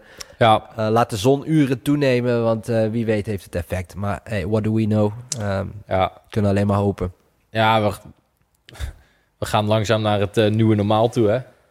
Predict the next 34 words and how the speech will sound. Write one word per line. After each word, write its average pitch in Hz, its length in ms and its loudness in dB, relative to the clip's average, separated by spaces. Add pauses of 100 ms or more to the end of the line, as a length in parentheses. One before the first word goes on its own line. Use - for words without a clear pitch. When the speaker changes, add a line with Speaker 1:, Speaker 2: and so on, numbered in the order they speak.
(260)
Speaker 1:
En, 90 240 -8 (300)
eh, 90 100 -2
Speaker 2:
Oh, 120 320 2 (600)
het 117 140 -4
nieuwe 135 240 4
normaal. 104 380 0 (200)
Speaker 1:
Ja. 92 340 -4 (200)
Speaker 2:
Wat 110 200 -2
een 98 100 -2
term, 98 320 -2
hè? 107 220 -4
Wat 123 180 2
bet-, 139 200 -2
wa-, 131 240 2
wat 143 220 -2
Speaker 1:
Denk 127 140 2
je - 60 4
dat 139 80 6
het 139 120 0
Speaker 2:
betekent 143 60 0
Speaker 1:
invloed 143 340 2
gaat 139 140 0
hebben, 139 440 2
dat 127 140 -4
het, 117 140 -8
dat 117 120 -2
het 123 120 -4
iets 107 220 -10
gaat - 200 -6
toevoegen, 131 420 -2
het 131 100 -4
nieuwe 127 180 -6
normaal? 123 500 -2
Of? - 300 -8